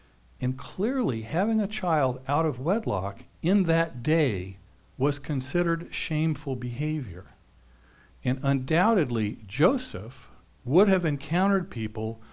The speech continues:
who would have ascribed the shame to him. After all, he had chosen this woman to marry. He probably <laughs> would have denied being the father, but at that point, it almost didn't matter.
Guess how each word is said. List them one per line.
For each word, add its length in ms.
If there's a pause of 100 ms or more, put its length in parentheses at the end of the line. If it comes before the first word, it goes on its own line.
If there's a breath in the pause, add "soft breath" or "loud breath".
(200 loud breath)
who 140
would 260
have 180
ascribed 640
the 100
shame 400
to 80
him. 280 (300)
After 340
all, 260
he 240
had 120
chosen 520
this 280
woman 420 (640 soft breath)
to 80
marry. 380 (1400 soft breath)
He 160
probably 600
<laughs> 60
would 100
have 140
denied 520
being 240
the 80
father, 440
but 140
at 120
that 200
point, 240
it 80
almost 320
didn't 240
matter. 340